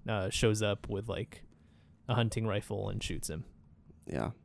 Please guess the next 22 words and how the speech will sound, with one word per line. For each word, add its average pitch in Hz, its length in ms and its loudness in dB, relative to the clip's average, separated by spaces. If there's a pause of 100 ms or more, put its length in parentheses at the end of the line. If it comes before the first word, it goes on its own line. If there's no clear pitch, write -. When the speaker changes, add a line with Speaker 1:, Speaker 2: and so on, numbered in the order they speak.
(280)
Speaker 1:
And 113 100 -2
then 101 100 0
that's 95 220 -2
the 101 100 -4
end. - 180 -8 (1080)
So, 139 260 12
Speaker 2:
Makes 123 120 8
Speaker 1:
yeah, 117 240 10
Speaker 2:
sense. 69 120 -4
Speaker 1:
we, 143 240 6
we 143 160 10
leave 165 220 12
off 156 300 10
where, 135 200 10
like, 120 200 6
the 123 80 6
boat 147 360 10
is 143 160 6
set 135 240 8
up, 127 260 4 (260)
but, 127 280 6 (280)
like, 110 200 4